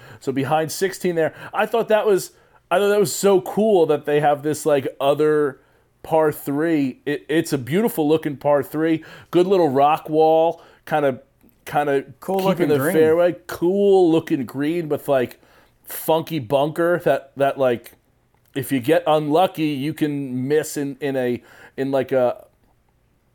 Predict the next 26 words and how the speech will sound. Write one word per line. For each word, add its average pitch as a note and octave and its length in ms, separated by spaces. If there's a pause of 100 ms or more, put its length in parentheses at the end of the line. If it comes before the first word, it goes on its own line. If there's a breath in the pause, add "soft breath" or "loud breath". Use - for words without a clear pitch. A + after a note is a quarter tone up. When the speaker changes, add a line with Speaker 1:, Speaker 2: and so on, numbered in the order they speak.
(140)
Speaker 1:
almost D3+ 240
like D3 120
a C3 80
finger D3 480
kinda, C3 640 (500 soft breath)
kinda B2+ 320
area B2 440
there. A2+ 260
So, C#3 380 (400 soft breath)
um, A#2 540
really F#3+ 320
some D3 220
nice, D3 520
some B2 220
nice C3+ 200
parts B2+ 380
to B2+ 60
that B2+ 180
course. B2+ 340 (240 loud breath)
I C#3+ 140
did D3 300
like D3 240
eighteen C#3+ 580
coming C#3 320
up C3 240
the, A#2+ 460